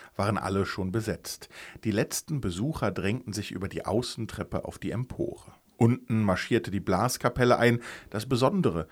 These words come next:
an der Blaskapelle war, dass sie immer gleich wieder los musste. Sie war die einzige Instrumentalgruppe im Umkreis und durfte am Weihnachtsabend noch sechzehn weitere Gemeinden bespielen.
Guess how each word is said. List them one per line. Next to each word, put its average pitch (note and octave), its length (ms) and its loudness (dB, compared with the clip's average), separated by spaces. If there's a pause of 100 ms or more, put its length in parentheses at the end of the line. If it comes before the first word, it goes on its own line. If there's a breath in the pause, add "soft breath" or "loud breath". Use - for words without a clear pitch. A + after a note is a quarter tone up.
(140)
an F2 120 -6
der E2+ 80 0
Blaskapelle F2+ 720 0
war, F2+ 220 4 (240 soft breath)
dass G2 140 -2
sie B2+ 80 2
immer C3 220 2
gleich A#2+ 360 2
wieder A#2+ 160 8
los C#3 280 8
musste. - 280 -12 (400)
Sie G2 160 0
war F#2 80 0
die G#2 180 0
einzige D3 480 2
Instrumentalgruppe G2+ 1160 0
im F2+ 120 -2
Umkreis B2+ 600 2 (280 loud breath)
und B2+ 140 2
durfte D3+ 260 6
am A#2+ 120 4
Weihnachtsabend A2+ 840 4
noch C3 160 0
sechzehn A#2+ 720 0
weitere F2 460 -2
Gemeinden D#2 580 -10
bespielen. - 560 -14